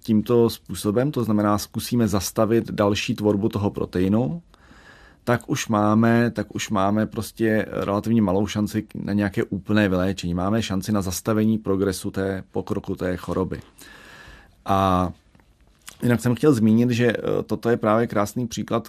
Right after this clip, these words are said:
kde jako ten z-, jednak ten zvířecí výzkum teda je ještě nezbytný a kde se ukazuje, proč třeba jsou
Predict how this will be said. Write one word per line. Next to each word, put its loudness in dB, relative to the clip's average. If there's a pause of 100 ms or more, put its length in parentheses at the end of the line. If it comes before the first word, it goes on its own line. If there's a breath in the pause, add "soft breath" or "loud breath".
(120)
kde -2
jako -4
ten -4
z-, -16
jednak -2
ten -4
zvířecí -4
výzkum -4
teda -2
je -2
ještě -6
nezbytný -6
a -10
kde -2
se -6
ukazuje, -2
proč -4
třeba -4
jsou -2